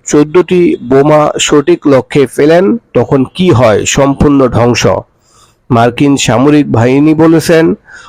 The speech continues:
অপারেশনটি পরিকল্পনা অনুযায়ী হয়েছে এবং এটি একটি অপ্রতিরোধ্য সাফল্য।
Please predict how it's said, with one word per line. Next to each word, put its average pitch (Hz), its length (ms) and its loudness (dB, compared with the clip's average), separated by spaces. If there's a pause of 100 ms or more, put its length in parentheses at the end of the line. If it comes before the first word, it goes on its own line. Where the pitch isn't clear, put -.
(120)
অপারেশনটি 143 800 0
পরিকল্পনা 156 760 2
অনুযায়ী 135 500 2
হয়েছে 156 460 0 (140)
এবং 123 440 -4
এটি 127 300 -4
একটি 120 540 -2 (120)
অপ্রতিরোধ্য 143 1040 0 (100)
সাফল্য। 104 560 -2